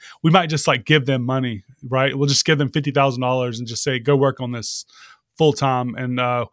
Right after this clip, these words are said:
we may or may not have an expectation of, like, some type of deal, like, partnership with them.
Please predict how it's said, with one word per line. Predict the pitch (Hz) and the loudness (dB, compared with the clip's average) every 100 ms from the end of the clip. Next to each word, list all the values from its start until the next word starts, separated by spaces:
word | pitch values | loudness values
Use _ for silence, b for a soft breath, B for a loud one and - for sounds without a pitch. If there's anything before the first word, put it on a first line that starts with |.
| b b | b b
we | 156 147 | 4 6
may | 160 | 6
or | 156 | 6
may | 147 147 | 4 2
not | 139 135 120 | 2 0 -2
have | 139 135 135 120 _ - | 0 2 2 -2 _ -4
an | 143 | 0
expectation | 139 - 131 - 135 - 127 | 0 -2 -4 -2 -2 -2 -4
of, | 120 117 | -6 -2
like, | 123 117 _ b b | -2 -4 _ b b
some | - 147 | -4 0
type | 139 131 | 0 0
of | 123 | -4
deal, | 110 135 135 127 123 | 0 2 4 2 -2
like, | 120 - | -4 0
partnership | 143 127 127 - 117 | 0 0 -2 -4 -6
with | 120 | -4
them. | 127 123 110 | -2 -2 -4